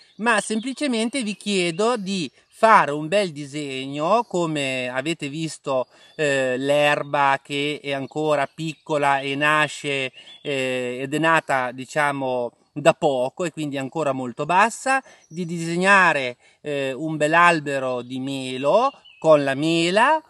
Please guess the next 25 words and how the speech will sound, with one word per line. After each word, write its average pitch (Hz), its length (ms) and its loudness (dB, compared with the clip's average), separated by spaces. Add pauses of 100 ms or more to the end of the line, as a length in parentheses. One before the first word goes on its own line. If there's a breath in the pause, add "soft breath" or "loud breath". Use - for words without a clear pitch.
(120)
un 147 140 -6
bel 139 180 0
albero 151 460 4
di 127 160 -10
pero 165 680 0
con 127 200 -6
la 143 120 -2
pera 262 520 0 (280 soft breath)
e 233 180 4
una 202 160 2
piantina 285 680 -2
di 180 300 -4 (160)
fragole. 165 880 4 (720)
Ok 240 400 2
bambini, 214 440 0
io 220 120 -2
sono 185 220 -4
sicuro 196 480 -2
che 170 140 -4
voi 170 540 4 (320 soft breath)
riuscite 156 880 -4
a 147 260 4
disegnare 151 640 0
benissimo 214 840 -4
anche 202 640 -2